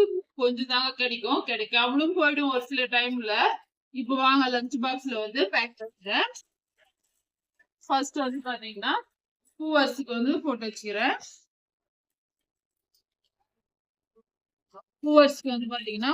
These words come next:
போட்டு வச்சுக்கிறாங்க. புளி சாதம் வந்து ரொம்பவே நல்லா இருக்குங்க, டேஸ்டா இருக்குங்க இந்த உருளைக்கிழங்கு ஃப்ரை வச்சு சாப்பிடுறதுக்கு. அடுத்ததா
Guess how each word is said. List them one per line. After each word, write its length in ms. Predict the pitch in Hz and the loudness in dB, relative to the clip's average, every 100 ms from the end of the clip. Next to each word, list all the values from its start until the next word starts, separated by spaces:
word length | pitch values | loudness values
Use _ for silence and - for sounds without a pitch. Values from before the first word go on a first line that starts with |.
| 359 | -2
போட்டு 200 | 277 226 | -2 -4
வச்சுக்கிறாங்க. 460 | 220 - 220 202 214 269 427 214 202 214 | -6 -8 -8 -4 0 0 0 -6 -6 2
புளி 140 | 285 320 | 2 4
சாதம் 320 | 339 277 233 | 2 2 0
வந்து 180 | 233 294 277 | -2 0 0
ரொம்பவே 440 | 226 240 262 285 285 | -2 -2 -2 2 4
நல்லா 220 | 233 233 226 | 4 2 0
இருக்குங்க, 360 | 208 208 202 247 302 | -2 -8 0 0 2
டேஸ்டா 400 | 254 240 - 262 247 | 0 0 0 -2 -2
இருக்குங்க 340 | 233 208 196 240 | -4 -10 -4 0
இந்த 140 | 262 240 220 220 | 2 2 0 -2
உருளைக்கிழங்கு 540 | 233 247 240 220 220 | 0 0 -2 -4 -6
ஃப்ரை 120 | 233 214 | -8 -8
வச்சு 220 | 208 208 240 | -10 -14 -10
சாப்பிடுறதுக்கு. 720 | - 202 220 202 202 196 208 285 - - 202 - | -4 -4 -6 -14 -16 -14 -6 -4 -4 -10 -6 0
அடுத்ததா 400 | 233 254 233 | 0 0 -2